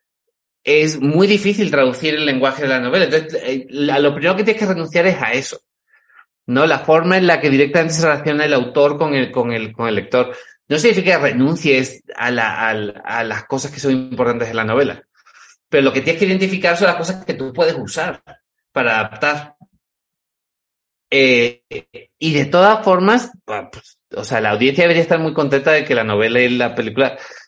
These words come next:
no se parezcan tanto, porque no es, eh, la, la novela para dummies, ¿no? O sea, es otra cosa, con otro objetivo, eh, con lo que te tienes que emocionar de forma distinta, con, que, que vas a ver en dos horas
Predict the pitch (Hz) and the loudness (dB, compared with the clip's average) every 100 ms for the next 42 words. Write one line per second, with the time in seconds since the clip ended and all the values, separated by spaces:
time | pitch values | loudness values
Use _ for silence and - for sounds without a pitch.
0 | _ 117 135 170 120 117 120 90 - 123 | _ -4 -2 -2 -2 -6 -8 -8 -8 -8
1 | - _ _ _ _ _ 117 110 107 117 | -10 _ _ _ _ _ -2 -2 -2 0
2 | 127 135 135 135 139 - - _ - - | 2 2 2 2 -2 -8 -16 _ -20 -6
3 | 123 123 117 117 117 120 113 123 123 117 | 0 4 4 2 2 0 0 0 -2 0
4 | 113 120 120 117 110 101 101 120 101 87 | 2 2 2 0 0 0 0 -2 -4 -8
5 | 107 110 175 - 110 120 104 95 117 117 | -8 -6 -6 -8 -8 -4 -2 0 0 -2
6 | - _ _ - - _ _ _ - 127 | -14 _ _ -20 -20 _ _ _ -2 0
7 | 139 135 156 151 127 156 190 131 117 120 | 0 0 0 2 0 -2 -2 -4 -2 -2
8 | 123 123 131 147 131 175 - - - _ | -4 -4 -2 2 2 0 -8 -20 -20 _
9 | - 117 117 110 107 104 107 101 127 110 | -10 -2 2 2 2 2 0 -2 -2 -2
10 | 104 110 123 139 131 127 127 127 131 135 | -4 -8 -4 -2 -2 -2 -2 -2 -2 -2
11 | 123 131 127 - 143 143 147 143 127 - | 0 0 0 0 -2 0 0 0 -2 -6
12 | 110 127 120 127 131 135 123 113 113 107 | -6 -2 0 0 0 2 2 -2 -4 -2
13 | 127 151 139 143 208 - | 2 2 2 0 -6 -12